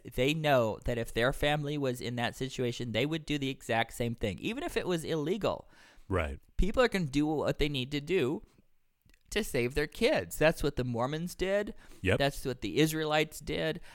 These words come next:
Speaker 1: That's what everyone does. I think
Speaker 2: Yeah.
Speaker 1: that migration is a human right. If you
Speaker 2: Mm.
Speaker 1: are not safe in a place, you have the right to leave.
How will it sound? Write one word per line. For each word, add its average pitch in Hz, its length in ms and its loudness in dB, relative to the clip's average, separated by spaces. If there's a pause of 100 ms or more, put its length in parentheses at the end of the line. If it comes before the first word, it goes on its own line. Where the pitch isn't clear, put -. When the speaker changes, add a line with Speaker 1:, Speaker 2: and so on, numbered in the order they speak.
(160)
Speaker 1:
That's 185 200 2
what 180 120 2
everyone 170 500 4
does. 135 540 0
I 151 160 4
think 85 180 0
Speaker 2:
Yeah. 82 120 4
Speaker 1:
that - 100 -2
migration 139 640 0
is 143 160 -4
a 135 60 -2
human 147 500 0
right. 127 480 -2 (400)
If 123 140 -4
you 139 140 0
Speaker 2:
Mm. 185 40 2
Speaker 1:
are 190 80 2
not 160 300 0
safe 156 320 0
in 165 100 -4
a 143 60 -4
place, 117 600 0 (1700)
you 143 180 0
have 170 220 4
the 139 80 0
right 131 200 4
to 165 80 -2
leave. - 560 -6